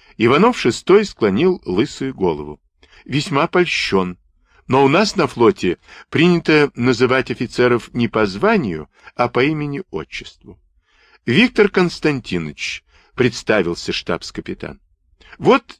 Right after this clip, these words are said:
и отлично, Виктор Константинович. Прошу садиться. Окажите милость. Что вас привело к нам?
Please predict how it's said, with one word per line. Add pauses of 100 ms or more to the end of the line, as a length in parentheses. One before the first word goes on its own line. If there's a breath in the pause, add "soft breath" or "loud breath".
и
отлично,
Виктор
Константинович. (340 loud breath)
Прошу
садиться. (220)
Окажите
милость. (400 soft breath)
Что
вас
привело
к
нам?